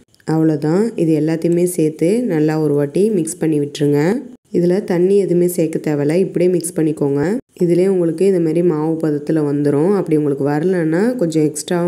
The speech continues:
வந்து ஷாம்பு சேர்த்துக்கோங்க. இது மாதிரி கையில பிடிச்சோம்னா இந்த மாதிரி நல்லா round shape பண்ற அளவுக்கு வரும். இது மாதிரி வந்ததுக்கு அப்புறமா இது மாதிரி லைட்டா வந்து press பண்ணி விட்டு ஒரு வடை மாதிரி தட்டிக்கோங்க. இப்போ இதுல அண்டு உருண்டைன்னு சொல்லுவோம் இல்லையா,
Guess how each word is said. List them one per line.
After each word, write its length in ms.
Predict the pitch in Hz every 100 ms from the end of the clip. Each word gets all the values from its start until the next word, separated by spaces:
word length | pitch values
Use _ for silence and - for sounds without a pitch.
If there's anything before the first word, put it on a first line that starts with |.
| 170
வந்து 160 | 160 185
ஷாம்பு 300 | 165 156 156 -
சேர்த்துக்கோங்க. 540 | 139 135 135 131 139 143 208 - - _ _ 180
இது 100 | 185 185
மாதிரி 220 | 170 180 247 254
கையில 280 | 170 175 185 180
பிடிச்சோம்னா 500 | 170 170 170 160 165 202
இந்த 100 | 180 160
மாதிரி 160 | 156 170
நல்லா 200 | 151 156 160
round 260 | 147 151 160
shape 240 | 156 147
பண்ற 200 | 147 143 143
அளவுக்கு 280 | 139 139 165 139
வரும். 280 | 131 147 208 233 -
இது 120 | 175 180
மாதிரி 180 | 170 185
வந்ததுக்கு 420 | 175 165 170 - 147
அப்புறமா 320 | 143 147 165 214
இது 120 | 165 160
மாதிரி 160 | 160 175
லைட்டா 280 | 156 156 165 160
வந்து 140 | 160 170
press 240 | 156 160
பண்ணி 140 | 165 156
விட்டு 140 | 147 180
ஒரு 100 | 175 151
வடை 180 | 143 156
மாதிரி 140 | 151 151 151
தட்டிக்கோங்க. 500 | 143 147 131 135 139 165 247 247 - _ _ _ - 170
இப்போ 160 | 180 196
இதுல 180 | 165 156 180 180
அண்டு 240 | 160 180 196
உருண்டைன்னு 360 | 185 165 156 160 165
சொல்லுவோம் 280 | 147 143 139
இல்லையா, 200 | 143